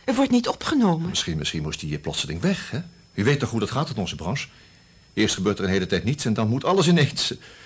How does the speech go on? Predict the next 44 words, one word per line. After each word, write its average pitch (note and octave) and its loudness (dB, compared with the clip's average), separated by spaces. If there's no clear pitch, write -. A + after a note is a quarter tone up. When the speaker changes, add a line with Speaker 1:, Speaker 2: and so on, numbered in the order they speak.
Speaker 2:
Anders A2+ 0
stort B2+ 0
de A#2+ -2
hele C3 2
boel F3 2
in C#3+ 2
elkaar. F2 -2
Speaker 1:
Nee, G#3 4
nee, F3 -8
dit, - -2
dit G#3+ 0
is - 0
nog B3 2
nooit E4 6
voorgekomen. G#3 2
Speaker 2:
Hij F3 -2
kan E2+ -2
toch - -8
ook F2 -4
onderweg F2+ -4
opgehouden E2 -6
zijn? E2 -2
Heeft F3 0
hij F3 4
een D3+ 2
auto? E3+ 0
Speaker 1:
Nee, A#3 4
hij D#3 0
rijdt F#3+ -2
al F3 2
lang A#3+ 2
geen A3+ 2
auto G3+ 2
meer. E3 -2
Hij A3+ 2
komt A3+ 4
altijd F#3+ 2
met F3+ 0
de - -12
tram D4 4
of - -2
met G3+ 0
de G3 -2
bus. D3+ -2